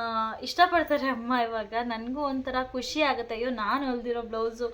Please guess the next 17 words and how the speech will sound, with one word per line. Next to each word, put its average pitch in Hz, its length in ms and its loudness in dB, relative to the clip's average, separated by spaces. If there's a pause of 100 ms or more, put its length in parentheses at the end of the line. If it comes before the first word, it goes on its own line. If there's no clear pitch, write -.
(420)
ಅಮ್ಮ 233 260 2
ಹಾಕ್ಕೊಂತಿದ್ದಾರೆ 233 880 2
ಅಂತ 214 200 -6
ಅಂದಾಗ 208 400 -8
ತುಂಬ 254 340 0
ಖುಷಿ 254 380 0
ಆಗುತ್ತೆ. 214 400 0 (640)
ಹೀಗೆ, 392 360 6
ಆ, 262 680 6
ಬೇರೆಯವರು 285 680 4
ಕೊ-, - 200 -16
ಕೊಡ್ತೀನಿ 311 440 0
ಅಂತ 311 220 2
ಹೇಳಿದ್ದಾರೆ, 233 760 0
ಇನ್ನೂ 226 160 -4
ಯಾರೂ 185 260 -4
ಕೊಟ್ಟಿಲ್ಲ. 220 560 -2